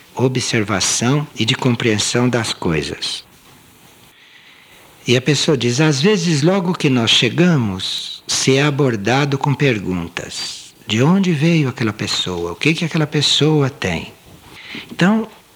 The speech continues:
ele diz: a energia tem que vencer alguns obstáculos e desfazer vários nódulos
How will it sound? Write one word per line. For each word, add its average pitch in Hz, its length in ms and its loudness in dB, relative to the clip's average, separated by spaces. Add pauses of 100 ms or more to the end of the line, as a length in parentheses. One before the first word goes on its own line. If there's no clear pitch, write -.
ele 107 180 -2
diz: 110 240 0
a 151 60 4
energia 147 840 2 (140)
tem 190 200 4
que 190 100 0
vencer 160 520 2
alguns 165 440 2
obstáculos 139 1200 -2 (260)
e 139 100 4
desfazer 147 680 2
vários 170 580 2
nódulos 113 920 0